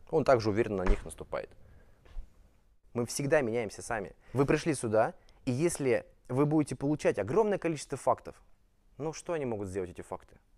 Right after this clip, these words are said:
Ну факты и факты. Если ты сидишь и думаешь о своем, витаешь там вот, "Сегодня так, что я хочу поесть потом вечером, чтобы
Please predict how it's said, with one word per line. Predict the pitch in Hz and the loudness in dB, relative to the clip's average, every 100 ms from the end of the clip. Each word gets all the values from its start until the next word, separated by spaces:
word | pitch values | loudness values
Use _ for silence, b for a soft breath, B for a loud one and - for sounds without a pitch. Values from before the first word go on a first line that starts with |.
| - | -16
Ну | 160 | -8
факты | - 214 - | -4 -6 -8
и | |
факты. | - 120 - 113 _ - | -8 -8 -8 -20 _ -8
Если | 135 147 | -8 -6
ты | 147 | -6
сидишь | 165 151 160 - | -6 -4 -4 -2
и | 139 139 B B B | 0 0 B B B
думаешь | 143 156 139 | 0 2 0
о | 139 | -2
своем, | 135 143 165 | 0 2 2
витаешь | 123 113 127 120 | 0 0 0 0
там | 120 110 | -2 -2
вот, | 107 - B B - - | -4 -10 B B -14 -8
"Сегодня | 110 101 | -6 -6
так, | 101 | -8
что | - | -6
я | 101 | -6
хочу | 113 98 | -6 -8
поесть | 104 95 120 147 | -8 -6 -6 -6
потом | - 117 120 | -8 -6 -6
вечером, | 110 113 - 107 | -6 -6 -6 -8
чтобы | - - 101 101 | -8 -12 -10 -10